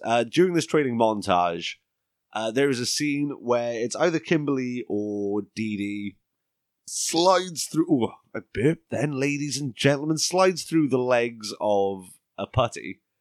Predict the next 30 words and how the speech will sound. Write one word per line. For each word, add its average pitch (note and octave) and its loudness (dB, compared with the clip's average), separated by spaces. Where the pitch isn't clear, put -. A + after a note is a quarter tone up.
and A2 -6
kicks - 0
it C3 2
in A2+ 2
the G#2+ 2
nuts, - 0
and C3+ 2
he B2+ 0
crumbles. B2+ 0
He G#2+ -4
goes, C#3+ 0
"Oh!" D3 6
But D#3+ 2
just A3 4
before G3+ 4
this, B2 2
uh, B2+ 2
Alpha F3 2
Five C#3 4
explains, A#2 -4
or A#2 2
Zordon, G2+ 4
I, F#2 -2
I A2 -2
just - -2
stopped - -2
listening F#2 -2
at D#2+ -6
this F2 -8
point, F2 -6